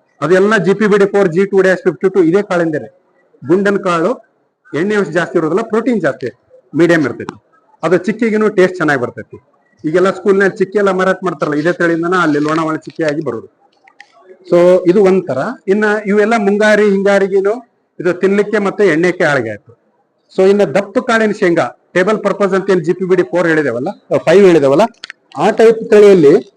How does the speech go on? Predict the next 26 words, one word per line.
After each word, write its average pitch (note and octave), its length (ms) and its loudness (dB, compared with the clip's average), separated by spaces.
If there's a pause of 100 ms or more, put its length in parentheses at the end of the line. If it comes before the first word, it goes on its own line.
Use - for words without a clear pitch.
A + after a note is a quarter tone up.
(340)
ನೀವೆಲ್ಲ F#3+ 260 6
ಬೆಳಗಾವಿ G3 420 2
ಭಾಗ, G#3 320 2
ಮಹಾರಾಷ್ಟ್ರ F#3+ 440 0
ಭಾಗದವ್ರು F#3 460 2
ಇದ್ರೆ D#3+ 400 -2 (460)
ಒಂದು F#3 200 2
ಧನಲಕ್ಷ್ಮಿ A3 640 -2
ಅಂತ A3 100 -4
ಕೇಳಿರ್ಬೋದು, F3 500 2
ಮೂರ್ A3 300 -2
ಕಾಳಿನ F#3+ 340 0
ಬೀ-, F#3+ 200 -10
ಕಾಳ D3+ 280 0
ಒಂದು D3 280 0
ಬೀಜ. C3 240 -2 (400)
ಮಾರ್ಕೆಟ್ನಾಗ G3+ 420 0
ನೀವು G#3 140 4
ಹಸಿ E3+ 200 -2
ಶೇಂಗಾ G#3+ 240 2
ತಿಂತಿರಲ್ಲ, G#3 400 0 (520)
ಅದು D#3 140 0
ಧನಲಕ್ಷ್ಮಿ F3 500 2
ಇದೆ D#3 80 0
ಮೂರ್ D#3+ 280 0
ಕಾಳಿಂದು. C3+ 520 -2